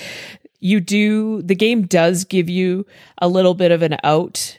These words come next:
uh, to try to not necessarily use as many water droplets. Um, the cards that you get in your hands, they make it so that it's, you have a choice. Um, it's one or two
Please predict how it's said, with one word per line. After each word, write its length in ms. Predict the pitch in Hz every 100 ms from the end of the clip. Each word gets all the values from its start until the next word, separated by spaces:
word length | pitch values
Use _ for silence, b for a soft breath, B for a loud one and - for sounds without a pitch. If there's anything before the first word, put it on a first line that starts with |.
| _
uh, 240 | 165 156 151
to 180 | 175 165
try 380 | - 170 156
to 300 | 160 - 156
not 460 | 151 147 147 156 -
necessarily 640 | 190 202 220 208 208 208 214
use 340 | 196 202 208
as 140 | 196 190
many 340 | 190 196 196
water 360 | 190 175 185 214
droplets. 760 | 202 220 - 302 302 - - b b -
Um, 500 | 147 143 143 160 165 _
the 160 | 160 175
cards 520 | - 185 185 180 -
that 160 | 170 156
you 160 | 170
get 340 | 160 160 160 160
in 100 | 156
your 120 | 147
hands, 580 | 170 208 202 202 208 -
they 160 | 165
make 300 | 160 156 151
it 200 | 156 -
so 200 | - 170
that 180 | 156 147
it's, 340 | 147 143 - -
you 220 | 156 180
have 180 | 175 156
a 40 |
choice. 640 | 151 - 151 220 - - - - -
Um, 460 | 147 143 147 160 -
it's 340 | - 160 156 -
one 340 | 160 156 156 151
or 260 | 160 156 165
two 460 | - 196 190 180